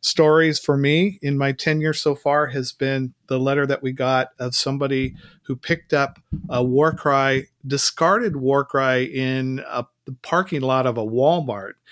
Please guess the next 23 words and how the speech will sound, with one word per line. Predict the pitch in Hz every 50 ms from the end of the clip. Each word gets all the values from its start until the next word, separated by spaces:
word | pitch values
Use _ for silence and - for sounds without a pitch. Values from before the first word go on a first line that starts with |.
| - - - - - _ _ -
and, | 131 120 120 120 120 117 123 - -
uh, | 135 123 120 120 123 - -
how | - - 139 131
they | 123 123 127
found | - - 127 123 123 120 120
Christ | - - 127 123 127 127 123 123 - - - - - - _
and, | 143 131 127 120 120 120 117 120 120 120 - 131 120
uh, | 120 - - - - _ _
<laughs> | _ _ _ _ -
and | 131 127 120 113
hope, | - 139 143 143 135 - _ _ _ - - - - - - _ _ -
uh, | 127 127 127 127 123
through, | - - - 143 139 135 131 131 127 123 123 - -
you | 135 135
know, | 127 123 120 117 117 _ _ _
one | - 131 135
of | 135
the | 131 127
magazines | 127 131 131 127 127 123 131 131 127 127
that | 127 -
was | 127 - -
thrown | - 127 123 123
away. | 117 120 131 143 131 104